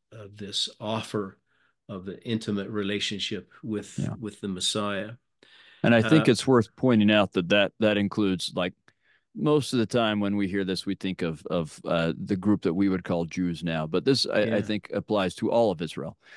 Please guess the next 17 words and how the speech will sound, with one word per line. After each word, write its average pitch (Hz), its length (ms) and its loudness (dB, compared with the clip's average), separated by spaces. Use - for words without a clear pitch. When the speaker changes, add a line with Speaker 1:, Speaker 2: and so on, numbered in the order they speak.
Speaker 2:
right? 92 180 4
And 95 120 2
so 92 200 6
I 113 120 6
would 101 220 2
count 98 220 0
myself 98 640 0
<laughs> 98 80 -10
in, 107 260 -2
in 92 300 -2
that, 90 440 -4
and, 87 440 -4
and 87 340 -2
ancestors 92 720 -2
and 90 80 -4
so 90 200 0
on. 87 200 -2